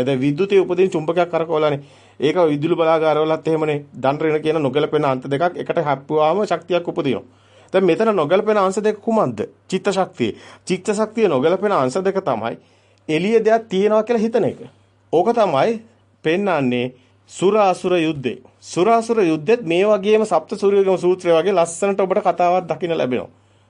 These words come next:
හරි සුන්දර කතාවක් බැලුවාම. නමුත් පෙන්වන්නේ බුදුන් වහන්සේ මහා ගැඹුරු ධර්මයක්. නැති දෙයක් ඇති කර ගැනීමයි සුර අසුර යුද්ධේ තේමා වෙලා තියෙන්නේ. ඒ තුල උපදින්නේ සසරයි. ඒ තුලයි ඔබ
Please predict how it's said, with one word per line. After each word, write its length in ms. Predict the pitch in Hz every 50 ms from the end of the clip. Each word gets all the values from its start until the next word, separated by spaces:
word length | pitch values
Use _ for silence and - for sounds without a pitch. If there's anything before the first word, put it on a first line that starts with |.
| _ -
හරි 280 | - - 160 180 226
සුන්දර 340 | 220 - 202 190 202 202 220 233
කතාවක් 420 | 202 196 185 202 202 202 208 202 180
බැලුවාම. 420 | 180 180 185 175 156 113 82 71 - _ _ _ _ _ _ _ -
නමුත් 300 | 117 110 120 127 123 -
පෙන්වන්නේ 420 | 127 123 123 131 131 131 135 127
බුදුන් 320 | 123 120 127 131 135 131 131
වහන්සේ 240 | 131 127 127 139
මහා 400 | 127 123 120 131 131 127 123 127
ගැඹුරු 340 | 127 123 123 120 120 120 120
ධර්මයක්. 420 | 120 117 107 107 98 95 - - - _ _ _ _ - _ _ _ -
නැති 380 | 147 135 120 127 135 139 - 202 180
දෙයක් 280 | 185 185 180 175 175 139
ඇති 220 | 131 127 131 180
කර 160 | 175 175 165 160
ගැනීමයි 680 | 147 151 139 143 151 151 143 135 127 127 123 117 120 117 - _ _ _ _ _ _ _ _ -
සුර 260 | - - 135 135 160
අසුර 320 | 160 151 147 143 151 143 139
යුද්ධේ 500 | 139 135 135 131 123 117 131 131 123 123 127
තේමා 520 | 123 - - 120 120 127 127 123 117 113
වෙලා 220 | 107 104 101 101 104
තියෙන්නේ. 320 | - - - - 123 _ _ _ _ _ _ _ _ _
ඒ 200 | 139 151 185 196
තුල 180 | 196 185 170 170
උපදින්නේ 800 | 160 147 143 147 160 151 143 143 139 135 131 131 123 123 123 123 - _ _ _ _ _
සසරයි. 520 | - - - 110 113 - 113 101 98 - - _ _ _ -
ඒ 140 | 139 165 175
තුලයි 300 | 175 165 156 151 147 143
ඔබ 120 | 139 127